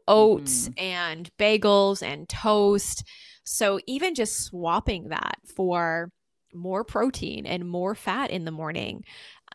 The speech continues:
Speaker 1: that's gonna make a huge difference. And that's gonna really set the stage for you metabolically first thing in the morning and, and really set the stage for the day.
Speaker 2: Mm.
Speaker 1: So just a simple swap like that
Speaker 2: Okay.
Speaker 1: could be great.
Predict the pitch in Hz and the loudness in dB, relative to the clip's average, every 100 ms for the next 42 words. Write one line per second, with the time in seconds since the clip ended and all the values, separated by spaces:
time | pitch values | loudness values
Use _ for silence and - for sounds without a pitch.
0 | - 165 190 202 - 262 247 202 190 196 | -20 -6 -4 -4 -4 0 0 0 -2 -4
1 | - 196 190 180 - 170 170 - - - | -8 -8 -6 -6 -6 -6 -6 -8 -10 -10
2 | 170 170 180 196 175 175 185 185 185 185 | -4 -4 -4 -6 -6 -2 -2 -2 -4 -6
3 | 175 180 - 170 170 - 180 175 165 160 | -6 -6 -2 -2 -2 -2 0 0 -2 -2
4 | 147 147 175 - 151 156 - - 170 170 | 0 2 2 0 0 -2 -4 -8 -8 -6
5 | - 160 156 156 151 156 151 147 - 160 | -12 -14 -16 -16 -12 -10 -10 -10 -12 -10
6 | 156 160 - - - 160 151 127 127 131 | -10 -10 -8 -6 -4 -2 -2 -2 0 0
7 | 131 123 117 - - - 156 160 - 254 | 2 2 0 -6 -16 -4 -2 0 2 4
8 | 311 - - 233 226 208 - 175 - 170 | 4 2 2 4 4 2 2 2 2 4
9 | 156 160 160 131 - - - - 233 | 6 8 6 6 0 -14 -10 -2 -2